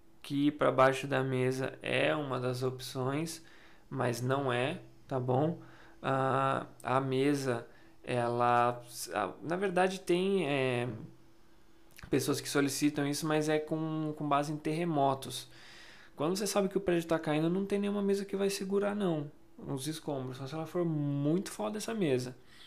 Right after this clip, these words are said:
Mas o ideal é pra ir baten-, pra ir pra batentes ou até posto de elevador, porque são estruturas que elas aguentam, teoricamente, por mais tempo, ah, o, por mais tempo e elas são mais rígidas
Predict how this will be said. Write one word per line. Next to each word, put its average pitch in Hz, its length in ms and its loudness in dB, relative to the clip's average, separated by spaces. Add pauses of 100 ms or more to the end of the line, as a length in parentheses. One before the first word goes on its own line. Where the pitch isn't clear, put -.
(380)
Mas 131 340 2
o 147 40 4
ideal 147 320 6
é 147 60 4
pra 143 200 0
ir 143 40 2
baten-, 123 500 -2
pra 123 200 0
ir 120 120 0
pra 113 460 -4 (100)
batentes 143 600 -2
ou 139 60 -2
até 139 180 -2
posto 143 320 -6
de 147 80 -2
elevador, 143 680 2 (460)
porque 139 220 -2
são 160 180 2
estruturas 170 600 2
que - 100 -4
elas 170 240 2
aguentam, 175 1000 2 (380)
teoricamente, 170 880 2
por 160 160 -4
mais 156 360 2
tempo, 151 600 -2 (500)
ah, 120 680 2 (340)
o, 127 800 0
por 143 140 -2
mais 151 240 0
tempo 170 420 -2
e 175 60 4
elas 170 220 4
são 170 140 -2
mais 165 280 0
rígidas 156 720 0